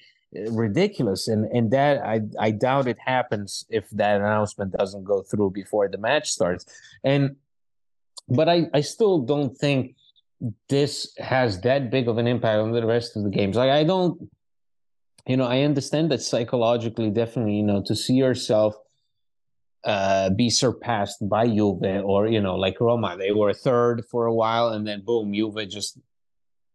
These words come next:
you know, skyrockets up there to, to, to the top of the league table. And sure,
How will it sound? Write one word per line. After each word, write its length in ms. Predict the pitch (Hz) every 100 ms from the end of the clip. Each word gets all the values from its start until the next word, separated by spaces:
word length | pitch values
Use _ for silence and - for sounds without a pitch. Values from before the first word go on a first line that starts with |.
| _ _ _
you 120 | - 110
know, 120 | 98
skyrockets 880 | 98 - 113 107 104 117 - - -
up 160 | 101 95
there 220 | 101 101
to, 260 | - 98 90
to, 240 | 104 98
to 160 | - 113
the 120 | 104
top 280 | - 117 -
of 160 | 98
the 420 | 101 101 98 98 98
league 320 | 104 104 -
table. 560 | 117 104 101 107 104 98 98 _ - - _
And 220 | - 73 - _ _ _ _ 139
sure, 420 | - 147 120